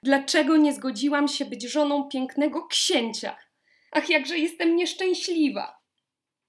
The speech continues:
Świniopas skrył się za drzewem, starł brązową i czarną farbę z twarzy, zrzucił nędzne ubranie i wystąpił w całym książęcym przepychu, tak piękny,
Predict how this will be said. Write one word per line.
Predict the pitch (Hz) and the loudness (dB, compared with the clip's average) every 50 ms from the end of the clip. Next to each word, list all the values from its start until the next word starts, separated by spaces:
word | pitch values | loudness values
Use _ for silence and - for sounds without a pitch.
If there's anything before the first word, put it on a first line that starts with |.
| _ _ _ _ _ _ _ _ _ _ _ _ _ _ _ _ _ _ _ _ | _ _ _ _ _ _ _ _ _ _ _ _ _ _ _ _ _ _ _ _
Świniopas | - - - - 208 208 233 294 302 - 262 240 - - | -8 -8 -4 -2 0 4 4 4 4 2 -2 -4 -4 -6
skrył | - - - - - - - 320 320 302 | -6 -6 -6 -6 -4 0 2 4 4 4
się | 262 - 233 202 | 2 0 -2 -2
za | 180 185 180 | -4 -4 -4
drzewem, | 170 160 160 170 175 175 170 175 185 196 190 202 - _ _ _ _ _ _ _ _ _ _ _ _ _ | -4 -6 -6 -6 -6 -4 -4 -6 -8 -8 -10 -12 -16 _ _ _ _ _ _ _ _ _ _ _ _ _
starł | - - - 240 226 226 233 220 202 | -8 -4 2 4 4 4 4 2 -2
brązową | 175 160 190 185 185 185 180 202 208 220 220 226 214 196 | -4 -4 -4 -4 -4 -4 -4 -4 -4 -4 -4 -4 -2 -2
i | 175 165 - | -2 -2 -2
czarną | - 190 190 190 185 175 175 | -2 -2 0 0 -2 -4 -4
farbę | 170 - 202 196 190 185 185 170 | -4 -2 -2 -2 -2 -2 -6 -8
z | - - - | -10 -10 -12
twarzy, | - - - 185 190 190 180 208 208 214 220 - _ _ _ _ _ _ _ _ _ _ | -10 -6 -4 -2 -2 -2 -4 -8 -10 -10 -12 -16 _ _ _ _ _ _ _ _ _ _
zrzucił | - 190 202 247 294 269 - 226 202 185 | -8 -4 2 4 4 4 4 0 -2 0
nędzne | 185 190 202 214 214 208 208 190 180 175 | 0 0 0 0 -2 -2 -2 -2 -2 -2
ubranie | 170 165 180 180 175 185 202 226 226 220 202 190 | -2 -2 -2 0 0 0 0 0 -2 -2 -2 -4
i | 160 | -4
wystąpił | 185 175 - - - 196 202 196 196 196 180 160 | -6 -8 -6 -2 -2 0 0 -2 -4 -6 -8 -8
w | - - | -8 -10
całym | - - 240 240 247 240 233 226 | -6 -4 -2 0 0 0 0 -2
książęcym | 220 - - 190 180 185 175 180 185 190 185 - - 170 165 | -2 -4 -6 -6 -6 -6 -4 -4 -4 -4 -4 -4 -4 -6 -4
przepychu, | 165 - - 165 - - 160 160 - - - - - - | -6 -6 -8 -8 -6 -6 -6 -6 -6 -10 -14 -14 -6 -4
tak | 240 254 247 - - _ | -4 -4 -4 -8 -14 _
piękny, | - - 220 208 202 190 175 - - - 165 156 - | -10 -8 -6 -4 -4 -4 -6 -8 -10 -10 -10 -10 -10